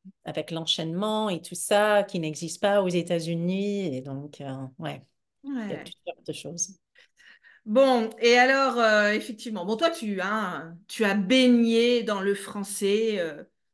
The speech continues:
Speaker 2: de, on va dire, depuis ton adolescence, et même de, depuis, euh, tout le temps, parce qu'il y avait quand même le grand, il y avait un grand-père, euh,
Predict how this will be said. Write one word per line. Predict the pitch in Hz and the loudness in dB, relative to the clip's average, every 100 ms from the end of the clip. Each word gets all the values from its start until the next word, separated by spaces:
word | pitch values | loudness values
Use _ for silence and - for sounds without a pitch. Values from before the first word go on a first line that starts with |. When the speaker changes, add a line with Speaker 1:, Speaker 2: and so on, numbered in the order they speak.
| _ _ _ - | _ _ _ -20
Speaker 2:
de, | - 180 180 170 170 160 | -20 -12 -8 -4 -2 -2
on | |
va | 165 | -2
dire, | 202 208 | -4 -2
depuis | 196 202 - 208 | -2 -2 -4 -10
ton | - 196 | -6 -2
adolescence, | 190 196 240 277 247 | -2 0 -2 0 -2
et | 202 | 0
même | 208 202 185 | 0 0 -2
de, | 175 160 160 | -8 -12 -14
depuis, | 165 170 - 190 180 | -10 -10 -8 -10 -6
euh, | 165 156 156 _ _ _ _ - | -6 -6 -10 _ _ _ _ -2
tout | 226 | 0
le | 208 | 0
temps, | 285 294 339 | 2 2 2
parce | 202 | -2
qu'il | - 208 | -2 -2
y | |
avait | 180 190 | 0 0
quand | 220 | 0
même | 269 | 2
le | 269 | 0
grand, | - 208 208 | 0 -4 -6
il | 214 | -4
y | |
avait | 202 233 | -2 0
un | 226 | 0
grand-père, | 202 214 262 285 233 208 | 0 -2 0 0 -2 -4
euh, | 190 | -6